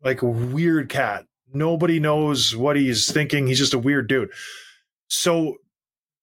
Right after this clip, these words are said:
the, the, the word on the street was they got fired because of that, that they did not. And this is w-, widely known. It's not just me speculating. This is widely known and thrown about the hockey world. That's why they were fired.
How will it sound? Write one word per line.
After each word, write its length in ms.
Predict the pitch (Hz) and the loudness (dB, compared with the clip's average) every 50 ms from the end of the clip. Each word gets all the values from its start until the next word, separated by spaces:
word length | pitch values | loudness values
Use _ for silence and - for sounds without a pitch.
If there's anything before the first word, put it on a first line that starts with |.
| _ - | _ -2
the, 260 | 170 160 156 147 139 139 | 0 2 2 2 0 0
the, 240 | 156 147 151 - - _ _ _ _ _ _ - | 0 -2 -2 -2 -10 _ _ _ _ _ _ -4
the 100 | 165 170 | -2 -2
word 220 | 170 185 214 220 220 | 0 2 2 2 2
on 60 | 214 | 2
the 80 | 196 175 | 0 0
street 260 | - - 190 185 170 | 0 2 0 2 2
was 180 | 170 160 131 | 2 0 2
they 140 | 143 170 170 | 2 2 2
got 140 | 175 156 - | 2 0 -2
fired 520 | - - - 165 165 170 156 147 139 127 113 | -4 -4 -2 0 2 2 2 0 0 0 0
because 300 | 139 135 - 139 127 123 | -2 0 0 0 0 0
of 120 | 131 110 | 0 0
that, 460 | 131 120 107 87 - - - - - - _ _ _ _ _ _ _ _ _ _ _ _ _ - 151 | 0 0 -2 -4 -6 -6 -4 -4 -6 -6 _ _ _ _ _ _ _ _ _ _ _ _ _ -4 -2
that 180 | 151 135 113 | -2 -2 0
they 160 | - 165 160 | 0 0 0
did 220 | 165 151 165 147 143 | 2 2 0 0 0
not. 520 | 147 147 143 143 139 135 - - - - - _ _ _ _ _ _ _ - | 0 0 0 0 -2 -2 -2 -4 -6 -6 -10 _ _ _ _ _ _ _ -4
And 60 | 196 | 0
this 120 | 254 233 254 | 0 2 2
is 100 | 208 160 | 2 2
w-, 300 | 147 156 180 185 175 151 | 2 2 0 0 0 0
widely 340 | 170 185 226 226 226 220 | 0 0 0 0 0 0
known. 260 | 208 208 165 - - _ _ _ _ _ _ | 0 0 0 -2 -4 _ _ _ _ _ _
It's 200 | - 156 - - | -4 -2 0 2
not 180 | 175 175 180 170 | 2 2 2 2
just 200 | 196 175 - - | 0 0 0 2
me 120 | 175 170 | 2 2
speculating. 520 | 156 - - 160 139 120 - 117 107 104 110 | 2 2 0 0 0 0 -2 -2 -2 0 0
This 160 | 135 127 - | 0 2 2
is 140 | 139 117 110 | 0 0 -2
widely 400 | 131 143 143 175 185 170 202 190 | 0 0 0 0 0 0 0 2
known 340 | 165 151 147 147 147 151 | 2 2 2 2 0 0
and 320 | 147 139 135 131 123 117 - | -2 -2 0 0 -2 -2 -4
thrown 320 | - - 156 151 165 170 | -4 -2 0 2 2 2
about 240 | 165 151 151 147 147 | 2 2 2 2 2
the 80 | 143 110 | 0 0
hockey 320 | 127 135 139 139 - 131 | 0 0 0 0 -2 -2
world. 280 | 117 127 123 127 113 123 | 0 0 0 0 2 0
That's 220 | 135 147 147 - | 0 0 0 0
why 120 | 160 156 | 0 2
they 100 | 143 151 | 2 2
were 120 | 147 147 123 | 2 2 0
fired. 440 | - - 131 127 127 127 123 113 | 0 0 2 2 2 2 0 -2